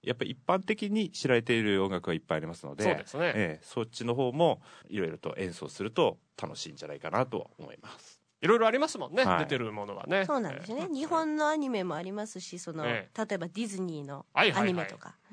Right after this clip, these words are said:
Speaker 3: まあ、ちなみにこのね、今手に持ってたあの、そのニューサウンズ・イン・ブラスに入ってたんでね、リトル・マーメイドとかね。
Speaker 2: ああ、なるほど、なるほど。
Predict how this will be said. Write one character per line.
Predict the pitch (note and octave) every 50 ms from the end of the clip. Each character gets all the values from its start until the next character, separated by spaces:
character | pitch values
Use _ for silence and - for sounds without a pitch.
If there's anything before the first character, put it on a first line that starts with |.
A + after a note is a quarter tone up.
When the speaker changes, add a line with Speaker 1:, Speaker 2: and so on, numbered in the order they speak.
| - _ _ _ _ _ _ _ _ _ _ -
Speaker 3:
ま | A#3+
あ、 |
ち | A#3+ -
な | F4 G4 F#4
み | F4+
に | E4 D4
こ | - C4+
の | B3+ A#3+ A#3
ね、 | A#3 B3
今 | C#4+ C#4 B3+ A3
手 | A3+ D4+ D#4+
に | D#4 D4
持 | A#3 G#3 G#3
っ |
て | - - F#3+
た | F3 E3+ E3
あ | D#3+
の、 | D#3+ D#3+ D3+ D3 C#3 C3+ - F3
そ | - E3+
の | D#3+
ニ | F3+ G3
ュ | A3
ー | A#3+
サ | A3+ G#3+ G3 F#3
ウ | F#3+
ン |
ズ・ | E3+ F3+
イ | F3+
ン・ | F3+
ブ | E3 F#3
ラ | E3+ E3
ス | E3 - D3+
に | C#3+ C#3 C3+ - - _ _ _ _ _ -
入 | - G3
っ | G3
て | - -
た | - A2+
ん | F#2
で | F3+
ね、 | A3+ F#4+ G4+ - -
リ | - G3+ F#3
ト | G3+ G3
ル・ | F#3 F3
マ | F#3 F3 E3 D#3+
ー |
メ | D#3+ D#3+ D3+
イ |
ド | - -
と | B2 -
か | - D#3 E3
ね。 | - C4+ _ _ _ -
Speaker 2:
あ | G#3+ A3+
あ、 | G3+
な | F#3 F3+
る | D#3
ほ | C3 C#3
ど、 | C3+
な | C3 B2+
る | A2+
ほ | G#2+ A2
ど。 | G2+ G2